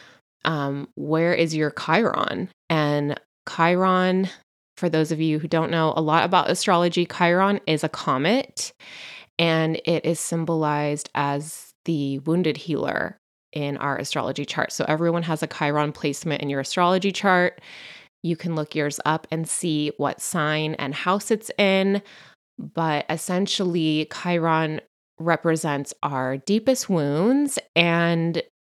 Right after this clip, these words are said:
transforming our wounds or finding healing for our wo-,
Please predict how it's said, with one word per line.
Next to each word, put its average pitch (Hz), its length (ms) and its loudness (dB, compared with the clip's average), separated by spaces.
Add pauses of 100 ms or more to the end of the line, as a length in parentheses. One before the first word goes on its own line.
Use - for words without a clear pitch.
(580)
transforming 220 1080 4 (360)
our 175 220 6
wounds 160 580 0
or 147 120 0
finding 170 420 0
healing 165 500 0
for 185 180 0
our 180 220 2
wo-, 185 200 0